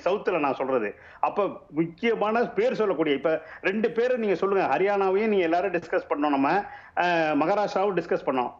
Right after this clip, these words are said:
காங்கிரஸோட மாநில தலைமை யாரு? பேர் நமக்கே தெரியாது. அப்ப இதுதான் காரணம். குஜராத்ல யாரு, மத்திய பிரதேசல யாரு,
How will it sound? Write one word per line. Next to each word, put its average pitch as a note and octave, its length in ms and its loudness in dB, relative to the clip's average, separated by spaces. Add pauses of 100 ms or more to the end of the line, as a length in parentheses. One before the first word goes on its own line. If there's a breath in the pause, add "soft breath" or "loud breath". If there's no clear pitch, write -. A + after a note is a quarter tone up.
காங்கிரஸோட A3 600 0
மாநில B3 340 0
தலைமை F#3 280 0
யாரு? E3 360 0 (280 soft breath)
பேர் C4+ 220 0
நமக்கே A3 380 0
தெரியாது. D#3 500 -2 (720)
அப்ப F#3 540 0 (200)
இதுதான் B3 340 0
காரணம். F#3 460 0
குஜராத்ல G3+ 460 0
யாரு, F3 440 0 (140)
மத்திய - 260 0
பிரதேசல G3 340 0
யாரு, F3+ 380 2